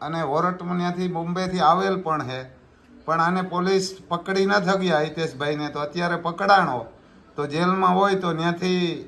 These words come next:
આને બોમ્બે પોલીસને તમે જાણ કરો, અથવા કોઈ પણ પોલીસ, આપણું પોલીસ સ્ટેશન જોતા હોય, એસ પી સાહેબ જાડેજા સાહેબ છે, પછી આપણા ગ્રામ્ય ડી એસ પી ગઢવી સાહેબ હે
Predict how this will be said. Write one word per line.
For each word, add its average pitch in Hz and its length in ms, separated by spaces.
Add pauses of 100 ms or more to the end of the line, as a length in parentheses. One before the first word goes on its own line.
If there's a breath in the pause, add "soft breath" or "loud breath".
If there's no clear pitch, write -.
(360)
આને 160 220
બોમ્બે 170 340
પોલીસને 175 640 (1200)
તમે 170 180
જાણ 175 320
કરો, 175 240 (720)
અથવા 160 320
કોઈ 180 280
પણ 185 240
પોલીસ, 175 300
આપણું 175 280
પોલીસ 170 240
સ્ટેશન 170 360 (460)
જોતા 160 300
હોય, 165 120
એસ 165 120
પી 175 140
સાહેબ 156 240
જાડેજા 165 440
સાહેબ 165 320
છે, 175 100 (680 loud breath)
પછી 135 200
આપણા 151 300
ગ્રામ્ય 165 420
ડી 165 220
એસ 165 80
પી 160 180
ગઢવી 151 420
સાહેબ 170 180
હે 170 180